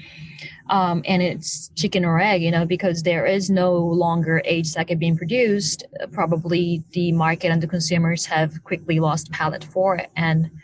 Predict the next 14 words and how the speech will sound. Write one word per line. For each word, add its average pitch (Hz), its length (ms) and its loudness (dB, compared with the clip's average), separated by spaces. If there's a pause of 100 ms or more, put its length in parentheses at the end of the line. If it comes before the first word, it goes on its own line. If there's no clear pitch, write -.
(360)
it 202 180 0
is 196 320 2
a 202 240 4
misfortune 196 600 2
that 175 160 2
we 185 120 2
have, 170 360 2 (360)
um, 175 360 0 (220)
been 185 180 2
out 175 180 2
of 160 100 -2
touch 175 440 -2
with 175 240 -2
this - 440 -4